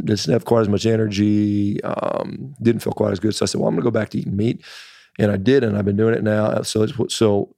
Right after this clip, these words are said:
in December will be exactly two years. So I started right at the beginning of December two thousand sixteen. And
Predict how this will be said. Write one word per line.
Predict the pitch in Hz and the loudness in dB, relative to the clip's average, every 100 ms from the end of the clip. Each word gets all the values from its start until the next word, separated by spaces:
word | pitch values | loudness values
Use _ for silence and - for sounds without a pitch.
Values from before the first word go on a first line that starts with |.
| _ | _
in | 127 | 2
December | 127 - 135 113 | 2 2 4 4
will | |
be | 104 | 2
exactly | 95 104 - 95 | 2 0 0 0
two | 107 | 0
years. | 95 101 - - - | 2 0 -4 -10 -6
So | - 98 | 0 2
I | |
started | 98 107 101 | 2 0 0
right | |
at | 104 | 0
the | 117 | -2
beginning | 104 101 | -2 -2
of | 101 | -2
December | 92 101 98 67 69 | -2 -2 -2 0 -2
two | - | -4
thousand | - 64 - | -4 -4 -4
sixteen. | - - - 123 135 | -6 -6 -4 -2 -2
And | 135 - | -4 -10